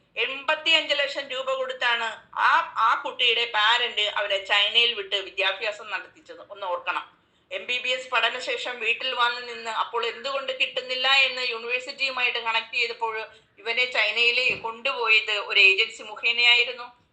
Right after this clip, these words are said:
ആ ഏജൻസിയോട് അന്വേഷിച്ചപ്പോൾ പറഞ്ഞു, ആ സർട്ടിഫിക്കറ്റിനുള്ള പൈസ അവരുടെ പക്കൽ അടക്കാൻ പറഞ്ഞു. സർട്ടിഫിക്കറ്റിനുള്ള പൈസ അടച്ചു, പക്ഷേ ഏജൻസി ആ പൈസ മുക്കുകയാണ് ചെയ്തത്.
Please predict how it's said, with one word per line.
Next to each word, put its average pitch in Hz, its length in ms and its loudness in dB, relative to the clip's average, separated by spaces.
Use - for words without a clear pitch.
ആ 233 80 4
ഏജൻസിയോട് 254 680 0
അന്വേഷിച്ചപ്പോൾ 254 680 -4
പറഞ്ഞു, 240 400 -4
ആ 214 140 6
സർട്ടിഫിക്കറ്റിനുള്ള 254 840 0
പൈസ 226 320 0
അവരുടെ 233 400 2
പക്കൽ 240 380 -2
അടക്കാൻ 196 600 2
പറഞ്ഞു. 220 360 -6
സർട്ടിഫിക്കറ്റിനുള്ള 214 600 -2
പൈസ 214 340 2
അടച്ചു, 214 480 0
പക്ഷേ 214 200 -2
ഏജൻസി 214 640 4
ആ 208 80 6
പൈസ 202 300 2
മുക്കുകയാണ് 196 640 -2
ചെയ്തത്. 196 500 -4